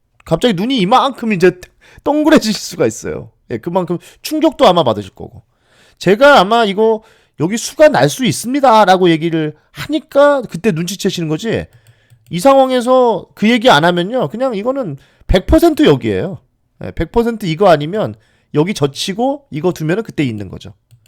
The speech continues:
예, 요거를 갖다 그냥 나가는 거냐, 젖혀놓고 있는 거냐, 요 두 가지 <laughs> 외에는 생각도 아마 안 하실 거예요.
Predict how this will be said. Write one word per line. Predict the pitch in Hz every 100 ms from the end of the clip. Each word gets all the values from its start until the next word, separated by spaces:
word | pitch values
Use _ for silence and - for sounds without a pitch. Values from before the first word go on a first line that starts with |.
| _ _ _ _ _ -
예, | 151
요거를 | 214 269 285
갖다 | 262 262
그냥 | 214 214 226 175
나가는 | 113 139 190 190
거냐, | 180 190 190 107 _ _ _
젖혀놓고 | 165 165 254 220 -
있는 | 175 170
거냐, | 147 160 190
요 | 160
두 | - 196
가지 | 247 - 190 - 160 _
<laughs> | _ - -
외에는 | 170 196 220
생각도 | 254 302 311 302
아마 | 165 190
안 | 107
하실 | 101 -
거예요. | 85 87 107